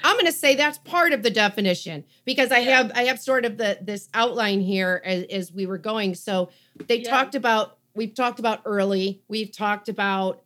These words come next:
Speaker 1: it can help with diagnosis. So
Speaker 2: Yeah.
Speaker 1: it can help with that. And then let's say you've had these diseases for twenty years. You might be going, "Well, what the heck does precision medicine have to do for me then?" Well, let me
Speaker 2: Yeah.
Speaker 1: tell ya.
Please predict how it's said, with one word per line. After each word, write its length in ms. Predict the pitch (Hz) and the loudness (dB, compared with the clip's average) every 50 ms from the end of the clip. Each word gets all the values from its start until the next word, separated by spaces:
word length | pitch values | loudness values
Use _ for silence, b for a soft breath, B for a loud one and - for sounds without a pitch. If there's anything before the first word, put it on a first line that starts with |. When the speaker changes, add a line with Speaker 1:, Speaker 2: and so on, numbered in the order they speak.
| _ | _
Speaker 1:
it 140 | - 214 208 | -10 -10 -8
can 140 | - 214 208 | -8 -8 -8
help 320 | 190 - 214 202 196 196 | -6 -4 -4 -4 -2 -4
with 100 | 202 190 | -6 -6
diagnosis. 920 | - 208 196 185 185 190 185 175 165 165 165 - - 170 247 269 - - - _ _ _ _ | -2 0 0 0 0 0 0 -2 -2 -4 -4 -6 -8 -10 -10 -10 -12 -16 -18 _ _ _ _
So 400 | _ - - - 214 208 190 185 190 | _ -6 -2 0 2 2 2 2 0
Speaker 2:
Yeah. 140 | - 202 196 | 0 -2 -4
Speaker 1:
it 120 | 190 196 | -4 -4
can 280 | - 220 202 196 196 - - | -4 -4 -4 -4 -4 -6 -8
help 280 | - 208 190 185 190 202 | -8 -6 -6 -6 -6 -10
with 140 | 196 196 | -10 -8
that. 300 | - 165 156 160 175 - b b b b b b b b - | -8 -8 -6 -6 -6 -8 b b b b b b b b -2
And 200 | 233 233 240 226 | 0 0 2 2
then 360 | 226 220 220 214 226 220 - - _ _ _ | 2 2 2 2 0 -2 -4 -8 _ _ _
let's 280 | - 220 262 311 - - | -4 -2 -2 -2 -4 -6
say 560 | - - 302 254 220 190 185 196 233 269 - _ _ _ _ _ _ | -10 -6 -4 -4 -2 -2 -2 -2 -4 -6 -8 _ _ _ _ _ _
you've 280 | 185 190 247 262 254 | -6 -6 -6 -6 -6
had 320 | 233 240 240 233 240 233 208 | -4 -2 0 0 0 0 -2
these 240 | 240 226 226 202 185 | -6 -8 -10 -10 -10
diseases 640 | - 214 196 180 - 208 202 208 185 202 202 196 - | -10 -10 -10 -8 -8 -8 -8 -8 -8 -8 -10 -10 -12
for 180 | - - 202 | -12 -10 -10
twenty 300 | 196 - - 220 208 - | -10 -10 -8 -6 -4 -4
years. 340 | 196 190 190 185 175 170 156 | -2 -2 -4 -4 -6 -6 -6
You 60 | 185 | -6
might 160 | 185 190 185 190 | -6 -6 -6 -6
be 40 | 185 | -8
going, 220 | - - 196 196 202 | -10 -10 -8 -6 -6
"Well, 100 | 202 190 | -6 -4
what 220 | 185 240 262 254 | -2 -2 -2 -2
the 60 | 262 247 | -4 0
heck 240 | 240 262 247 254 | 0 0 0 2
does 160 | - 240 - - | -2 -8 -10 -12
precision 500 | - 214 - - 262 240 196 196 214 226 | -16 -18 -10 -8 -6 -6 -6 -6 -6 -4
medicine 460 | 233 247 254 277 269 - - 240 226 | -4 -4 -4 -4 -6 -6 -6 -6 -4
have 240 | 220 226 226 226 - | -2 -2 -4 -4 -6
to 80 | 220 | -10
do 200 | 190 - 233 240 226 | -8 -6 -6 -6 -6
for 180 | - 240 233 | -4 -4 -4
me 240 | 233 254 302 330 302 | -2 -2 -4 -4 -4
then?" 280 | 190 190 170 156 143 b b b _ | -4 -4 -6 -6 -10 b b b _
Well, 220 | 220 247 254 262 | -2 0 0 2
let 240 | 262 247 226 - - | 2 0 0 -2 -2
me 80 | 214 233 | -4 -4
Speaker 2:
Yeah. 100 | 220 208 | -4 -2
Speaker 1:
tell 240 | 277 285 285 302 302 | 0 0 2 2 2
ya. 220 | 262 190 156 147 | 0 -2 -4 -6